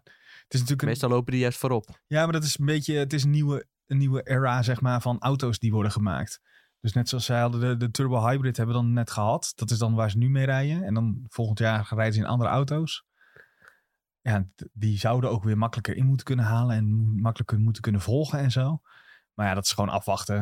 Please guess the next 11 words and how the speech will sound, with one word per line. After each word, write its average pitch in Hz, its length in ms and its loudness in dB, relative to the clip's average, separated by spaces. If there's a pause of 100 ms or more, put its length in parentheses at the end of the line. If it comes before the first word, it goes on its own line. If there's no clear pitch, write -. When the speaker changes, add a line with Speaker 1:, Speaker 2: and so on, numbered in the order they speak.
Speaker 1:
Eigenlijk 110 300 -2
weet 117 160 0
je 120 60 -2
dat 110 120 0
pas 110 220 0
op 107 160 -4
de, 110 360 0
de, 104 140 -2 (100)
bij 110 120 0
de 104 120 -4
testdagen, 101 800 -2